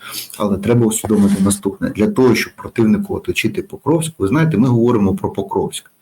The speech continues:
Але якщо говорити справедливо, то там не тільки Покровськ, а, а там кілька, е, населених пунктів, які складають фактично одну міську агломерацію. Це і Покровськ, і Мирноград, і Новоекономічне,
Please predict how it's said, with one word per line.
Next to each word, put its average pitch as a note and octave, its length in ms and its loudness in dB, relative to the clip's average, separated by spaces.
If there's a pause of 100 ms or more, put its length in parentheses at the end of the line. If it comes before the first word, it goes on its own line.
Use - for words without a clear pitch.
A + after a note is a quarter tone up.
(340)
Але F#2+ 200 0
якщо G2 240 0
говорити A2+ 420 0
справедливо, A2+ 640 0
то G2+ 140 -6
там G#2+ 240 0
не G2+ 80 2
тільки - 380 -4
Покровськ, B2+ 500 -4 (580)
а, F#2+ 460 0
а - 60 -8
там G#2+ 380 0
кілька, F#2 720 0
е, F#2+ 180 -2 (440)
населених F#2+ 520 -2
пунктів, B2+ 280 0
які F2+ 180 -2
складають G2 420 -4
фактично - 480 -8
одну G2 280 0
міську G2 340 -2
агломерацію. F#2 800 -2
Це F2+ 260 -2
і E2 60 -4
Покровськ, A#2 560 -2
і G2 40 -8
Мирноград, F2+ 600 -4
і F2 40 -12
Новоекономічне, F2+ 920 -2